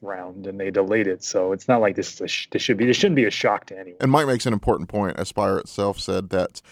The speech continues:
Speaker 2: you know, if they, if a game is not on that list and it is still thirty-two bit in their catalog,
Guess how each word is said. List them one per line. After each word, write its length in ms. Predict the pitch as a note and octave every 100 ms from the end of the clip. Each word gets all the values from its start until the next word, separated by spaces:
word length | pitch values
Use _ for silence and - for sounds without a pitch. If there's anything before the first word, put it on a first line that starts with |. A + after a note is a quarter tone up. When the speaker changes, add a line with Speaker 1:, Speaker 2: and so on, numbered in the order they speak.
| - F3 D3+
Speaker 2:
you 80 | B2+
know, 300 | A2+ F#2+ F#2 -
if 240 | A2+ -
they, 160 | A2 G#2 A2
if 120 | G#2+
a 20 |
game 280 | F2 A2+ G#2+
is 120 | G#2
not 120 | G#2
on 100 | G2+
that 120 | F#2+ F#2
list 280 | G2 G2
and 100 | G#2
it 80 | F#2
is 80 | F#2
still 220 | - G2+
thirty-two 480 | F2+ G2 F#2+ - F#2
bit 280 | F2+ F2+ -
in 140 | F#2+ F#2
their 160 | E2+
catalog, 720 | - A2 G2 F2+ D#2+ C2+ F2